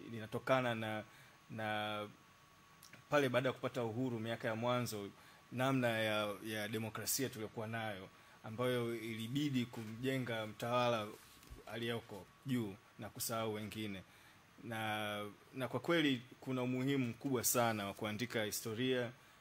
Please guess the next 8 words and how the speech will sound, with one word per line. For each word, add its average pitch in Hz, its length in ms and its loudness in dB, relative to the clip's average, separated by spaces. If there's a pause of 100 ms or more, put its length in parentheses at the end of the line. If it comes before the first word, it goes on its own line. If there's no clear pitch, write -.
(160)
na 113 160 -4
kuwakumbuka 123 800 0
wale 135 180 6
wote 139 320 2
ambao 113 300 0
wame-, 104 240 -4
wame-, 101 380 -6
wame-, 104 400 -6